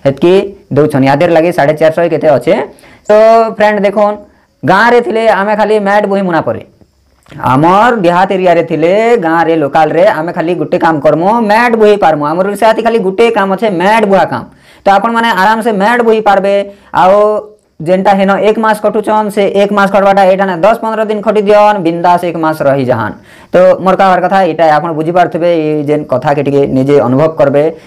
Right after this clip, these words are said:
तो इने क्या जे दस पन्द्रह दिन काम करबे, आउ एक मास, अ, रही जिबे, से ने क्या जे continue एक मास काम करबे। क्या जे एटा टिके बहुत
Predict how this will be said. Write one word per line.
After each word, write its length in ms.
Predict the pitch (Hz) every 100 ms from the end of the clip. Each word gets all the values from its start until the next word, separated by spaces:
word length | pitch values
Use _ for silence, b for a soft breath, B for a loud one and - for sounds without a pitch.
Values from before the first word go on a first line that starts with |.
| B -
तो 460 | 131 135 131 -
इने 300 | 87 139 156
क्या 200 | 156 147
जे 140 | 143 143
दस 260 | 131 139
पन्द्रह 240 | - 139 135
दिन 200 | 139 127
काम 200 | 127 139
करबे, 360 | 139 151 165
आउ 380 | 156 131 135 135
एक 220 | 120 139
मास, 400 | 139 139 139 - -
अ, 40 |
रही 440 | 147 131 120 127 135
जिबे, 200 | 151 165
से 160 | 151
ने 260 | 156 175 165
क्या 260 | 151 135 135
जे 80 |
continue 360 | 156 127 127 135
एक 240 | 131 120
मास 200 | 127 151
काम 200 | 156 117
करबे। 220 | 107 101 95
क्या 460 | - - - 226
जे 160 | 214 202
एटा 120 | 202
टिके 200 | 208 214
बहुत 400 | 190 185 190